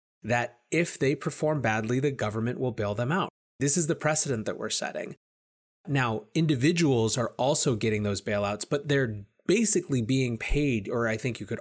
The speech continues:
argue that they're being paid to voluntarily stay home. There is an economic trade-off here where they're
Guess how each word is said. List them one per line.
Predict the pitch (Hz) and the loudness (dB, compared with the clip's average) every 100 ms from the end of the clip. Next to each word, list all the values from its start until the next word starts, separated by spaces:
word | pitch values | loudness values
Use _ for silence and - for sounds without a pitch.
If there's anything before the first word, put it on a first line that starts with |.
| - | 0
argue | 165 160 127 | 2 4 2
that | 117 135 | 2 0
they're | 127 | 0
being | 143 135 113 | 2 0 -2
paid | - 160 131 | 0 0 2
to | 139 117 | 0 0
voluntarily | 117 131 131 120 120 120 113 107 101 _ _ _ _ | 2 2 0 0 0 2 2 0 -2 _ _ _ _
stay | - - 120 | -2 2 2
home. | 101 - 80 - _ _ _ - | 2 -2 -8 -12 _ _ _ -2
There | 131 | 0
is | 123 117 | 2 0
an | 123 - | -2 -4
economic | 143 170 131 127 117 - | -2 0 2 2 0 -2
trade-off | - 131 120 104 95 | -2 2 2 2 -2
here | - - 95 92 - _ _ - | -4 -4 -4 -4 -8 _ _ -2
where | 123 | 2
they're | 123 120 120 | 4 2 0